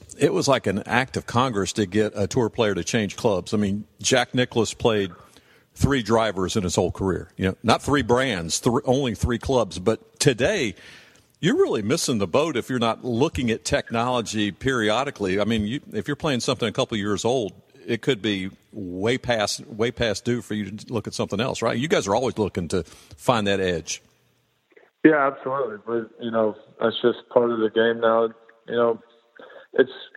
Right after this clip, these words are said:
Speaker 2: you know, as, as a tour player too, it's all about, obviously you, you want the distance, but then, you know, obviously the miss hit. So, you know, if you can, you know, a driver that's gonna be a little more forgiving, but still going far is what, what you're looking for. So,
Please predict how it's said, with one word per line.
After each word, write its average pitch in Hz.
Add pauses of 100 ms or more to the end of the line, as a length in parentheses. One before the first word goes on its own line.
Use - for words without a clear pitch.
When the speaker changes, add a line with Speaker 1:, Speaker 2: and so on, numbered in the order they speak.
(200)
Speaker 2:
you 156
know, 143 (200)
as, 143
as 127
a 117
tour 147
player 127
too, 135
it's -
all 127
about, 117
obviously 120
you, 113
you 117
want 123
the 110
distance, 120 (200)
but 113
then, 117 (560)
you 117
know, 117 (500)
obviously 113
the 107
miss 117 (100)
hit. 107 (120)
So, 110
you 110
know, 107
if 107
you 113
can, 107 (320)
you 113
know, 110
a 107
driver 110
that's 107
gonna 110
be 107
a 107
little 107
more 110
forgiving, 110
but 107 (100)
still 110
going 107 (100)
far 107
is 90
what, 104
what 107
you're 101
looking 104
for. 92
So, 95